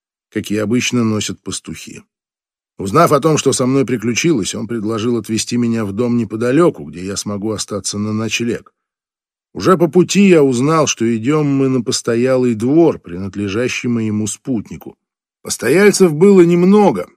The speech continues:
поэтому в дневное время он нанялся работать пастухом. Ну, о крыше над головой и сытном ужине мне нечего беспокоиться. Сейчас, мол,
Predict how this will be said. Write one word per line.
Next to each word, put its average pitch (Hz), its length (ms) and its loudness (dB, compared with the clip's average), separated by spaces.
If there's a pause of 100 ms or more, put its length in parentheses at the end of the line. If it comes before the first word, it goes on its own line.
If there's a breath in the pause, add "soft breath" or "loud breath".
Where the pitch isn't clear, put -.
(400)
поэтому 131 420 -2
в 127 60 0
дневное 147 560 2
время 202 420 4
он 165 360 0
нанялся 147 640 0
работать 110 580 -2
пастухом. 80 800 -10 (920)
Ну, 202 180 -2
о 185 60 0
крыше 185 340 2
над 143 180 2
головой 139 540 2
и 101 40 -2
сытном 120 480 -4
ужине 131 340 0
мне 127 280 -2
нечего 120 420 -4
беспокоиться. 78 840 -10 (500)
Сейчас, - 520 2
мол, 180 320 4